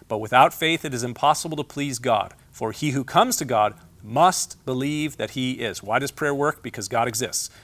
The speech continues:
"He who comes to God must believe that he is, and that he is the rewarder of those who diligently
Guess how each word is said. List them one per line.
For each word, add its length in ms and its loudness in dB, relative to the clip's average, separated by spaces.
"He 160 -2
who 140 -2
comes 240 4
to 80 -4
God 240 6
must 280 4
believe 300 -4
that 120 -4
he 260 -4
is, 340 -2
and 500 0
that 100 -6
he 140 0
is 100 -2
the 80 -4
rewarder 480 0
of 140 -6
those 260 -4
who 80 -8
diligently 640 -6